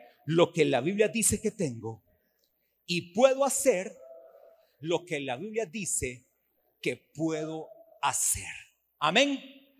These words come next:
Solo quiero decirles algo porque ya la próxima semana entramos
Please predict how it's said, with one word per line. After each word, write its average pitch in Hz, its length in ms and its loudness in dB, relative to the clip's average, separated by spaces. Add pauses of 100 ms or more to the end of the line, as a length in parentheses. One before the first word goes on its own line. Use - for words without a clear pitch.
(540)
Solo 254 260 2
quiero 254 200 0
decirles 247 360 0
algo 240 320 2
porque 190 300 0
ya 208 180 2
la 254 160 -2
próxima 240 380 -8
semana 202 580 -6 (380)
entramos 214 1040 -4